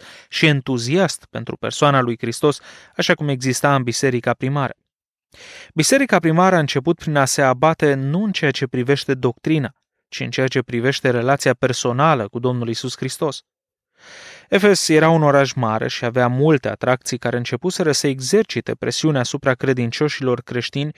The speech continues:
îndepărtându-i de prima lor dragoste pentru Iisus Hristos. În vremea aceea, biserica creștină a avut o influență extraordinară în lumea romană,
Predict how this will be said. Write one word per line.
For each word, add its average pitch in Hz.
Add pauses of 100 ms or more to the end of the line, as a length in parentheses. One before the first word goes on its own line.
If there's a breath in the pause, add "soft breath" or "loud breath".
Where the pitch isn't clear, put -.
(300 loud breath)
îndepărtându-i 170
de 113 (100)
prima 151
lor 135
dragoste 131
pentru 123
Iisus 113
Hristos. 135 (880)
În 165
vremea 226
aceea, 170
biserica 143
creștină 135 (260)
a 156
avut 165
o 214
influență 165
extraordinară 127
în 110
lumea 113
romană, 110